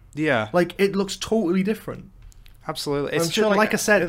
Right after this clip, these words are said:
Speaker 2: if you can see the images of Eric Stoltz, he's, like, almost wearing, like,
Speaker 1: he's
Speaker 2: all
Speaker 1: in
Speaker 2: black,
Speaker 1: black, isn't
Speaker 2: kinda
Speaker 1: he?
Speaker 2: like,
Speaker 1: Yeah,
Speaker 2: yeah,
Speaker 1: yeah.
Speaker 2: he's like a
Speaker 1: It's
Speaker 2: sort of punk.
Speaker 1: Well, that,
Speaker 2: <laughs>
Speaker 1: that goes once again that, like, obviously the, the costume would even change when they bring in Michael J Fox. It's all these little things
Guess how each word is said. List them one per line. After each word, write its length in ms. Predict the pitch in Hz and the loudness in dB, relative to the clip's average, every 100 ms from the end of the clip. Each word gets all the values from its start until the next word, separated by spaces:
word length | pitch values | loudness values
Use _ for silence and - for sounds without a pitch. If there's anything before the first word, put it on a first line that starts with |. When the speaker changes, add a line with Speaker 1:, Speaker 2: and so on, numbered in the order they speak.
| - | -4
Speaker 2:
if 140 | - 180 | -8 -6
you 40 | |
can 120 | 175 | -6
see 160 | - 220 | -2 0
the 200 | 196 156 | 2 2
images 240 | 180 175 156 | 2 2 4
of 80 | |
Eric 180 | 160 160 | 4 4
Stoltz, 320 | - 208 202 | 2 0 0
he's, 140 | 135 127 | -2 -2
like, 180 | 151 - | -4 -2
almost 320 | 170 156 156 | -4 -2 -2
wearing, 320 | 156 143 135 | 0 0 0
like, 180 | 135 131 | -2 0
Speaker 1:
he's 100 | 135 | 0
Speaker 2:
all 80 | 143 | 0
Speaker 1:
in 80 | 131 | 2
Speaker 2:
black, 380 | 127 135 123 | 6 6 4
Speaker 1:
black, 60 | - | 0
isn't 140 | 123 135 | -2 0
Speaker 2:
kinda 120 | 113 | 2
Speaker 1:
he? 40 | |
Speaker 2:
like, 100 | 135 | 2
Speaker 1:
Yeah, 120 | 139 131 | 2 4
Speaker 2:
yeah, 260 | 180 175 | 4 4
Speaker 1:
yeah. 40 | 147 | 2
Speaker 2:
he's 140 | 131 | 0
like 140 | 143 - | -2 0
a 60 | |
Speaker 1:
It's 80 | 147 | 0
Speaker 2:
sort 100 | - | -2
of 60 | - | -4
punk. 400 | 185 160 123 - - - | -2 -2 -4 -14 -18 -12
Speaker 1:
Well, 160 | 180 165 | -6 0
that, 260 | 208 214 175 | 2 2 2
Speaker 2:
<laughs> 60 | |
Speaker 1:
that 180 | 196 180 | 0 0
goes 240 | 196 180 165 | 0 0 0
once 220 | 170 - | -4 -4
again 260 | 160 151 151 | -2 -2 0
that, 120 | 147 | -2
like, 160 | 143 139 | -2 0
obviously 380 | 165 156 - 151 | 0 0 -2 -2
the, 120 | 135 147 | -2 -2
the 140 | 143 | -4
costume 480 | - 190 - - 131 | -2 -2 -2 -4 -4
would 100 | 123 | -4
even 160 | 120 | -6
change 260 | 120 120 113 | -6 -6 -6
when 60 | 113 | -6
they 60 | 113 | -6
bring 160 | 117 | -6
in 80 | 117 | -4
Michael 280 | 120 117 123 | -6 -6 -8
J 140 | 127 | -8
Fox. 300 | 113 139 - | -2 -2 -2
It's 100 | 139 | -8
all 260 | - 185 190 | -4 -2 -2
these 260 | 165 165 | -2 -2
little 160 | 165 147 | -4 -4
things 540 | - 156 127 104 107 | -4 -4 -4 -6 -10